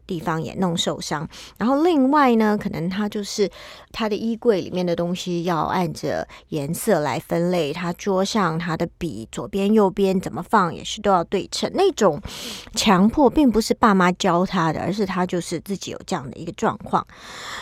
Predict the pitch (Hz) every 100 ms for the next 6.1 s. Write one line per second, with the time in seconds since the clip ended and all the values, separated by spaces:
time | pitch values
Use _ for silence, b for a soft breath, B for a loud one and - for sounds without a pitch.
0 | B - 403 370 294 247 - _ - 392
1 | 339 - 233 233 302 247 247 233 220 170
2 | 196 208 220 220 196 202 180 185 185 185
3 | 214 214 220 233 b _ - 220 330 262
4 | - 330 214 185 139 120 - 180 123 -
5 | - 160 151 180 B B B B - -
6 | 190